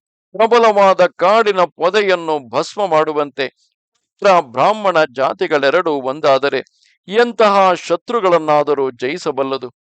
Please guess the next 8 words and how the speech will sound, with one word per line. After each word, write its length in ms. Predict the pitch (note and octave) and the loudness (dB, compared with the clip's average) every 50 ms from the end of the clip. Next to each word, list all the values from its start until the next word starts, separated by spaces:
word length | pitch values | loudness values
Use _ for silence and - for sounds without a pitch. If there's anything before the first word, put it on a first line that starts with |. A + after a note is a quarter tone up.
| _ _ _ _ _ _ _ _ _ _ _ D#3+ - | _ _ _ _ _ _ _ _ _ _ _ -10 0
ದುರ್ಲಭವಾದುದನ್ನು 1200 | A3 A#3+ B3 A3+ A#3 A3+ A3 F3+ F#3+ G3 F#3+ G3+ G3 G3 F#3+ F3 F#3 F3+ F#3 F3+ F3 F3 E3+ E3 | 2 2 2 4 2 2 2 2 2 0 2 4 2 2 2 0 0 2 2 0 0 -2 -4 -6
ಪಡೆಯುವುದಕ್ಕೂ 1080 | - - D#3+ E3 G3 A3 A3 G3 F#3 F3+ F#3 E3 E3+ E3 _ _ - E3 D#3+ D#3 C#3 C3 _ _ _ _ _ _ - | -4 -2 -4 -2 0 -2 -2 -2 -2 -2 0 0 0 -2 _ _ -8 -6 -4 -4 -4 -8 _ _ _ _ _ _ -2
ಪಡೆದುದನ್ನು 920 | A3 A#3 A#3+ A#3 G3 G#3+ G#3+ F3+ G3+ G3 F#3+ F#3 F3 E3+ E3+ D#3+ D3+ B2+ | 0 2 2 2 2 0 -4 0 0 -2 -2 -2 -4 -4 -4 -4 -6 -6
ವೃದ್ಧಿಗೊಳಿಸುವುದಕ್ಕೂ 1200 | C#3 E3 E3+ _ F3 A3+ A3 A3+ G#3 F#3 E3+ - F#3 E3+ F3 E3 E3 D#3+ _ - D#3 D3+ C3+ B2 _ _ _ _ _ _ _ _ - | -8 -8 -8 _ -8 -6 -4 -4 -4 -4 -4 -6 -6 -6 -2 -4 -4 -4 _ -12 -10 -10 -10 -10 _ _ _ _ _ _ _ _ -2
ಕ್ಷತ್ರಿಯನು 640 | A#3 A3+ _ - A3+ G#3 G3 G3 F#3 F3 E3 D#3 | -2 -2 _ -6 -4 -2 -2 -2 -2 -2 -4 -4
ಬ್ರಾಹ್ಮಣನ 680 | C3 A#2 B2 C3+ E3+ G#3 A3 G#3+ G3+ F#3+ F3 E3+ D#3 C#3+ | -4 -6 -2 0 0 0 0 0 -2 0 0 2 0 0
ಆಲೋಚನೆಯನ್ನೇ 1120 | C#3 - C3 D3 E3+ G3 G#3 G#3+ A3+ - G#3+ G3 F3 E3 D#3+ D#3+ D3+ D3+ D3+ C#3+ C3+ C3 | -4 -2 -2 -2 0 2 0 0 0 0 -2 -2 -2 0 -2 -2 -4 -2 -4 -4 -4 -6
ಕೇಳಬೇಕು. 640 | _ - C3 B2+ D3 D#3 C3+ C3+ C3+ B2 - C3 | _ -6 -6 -2 -2 -2 -4 -4 -8 -8 -10 -16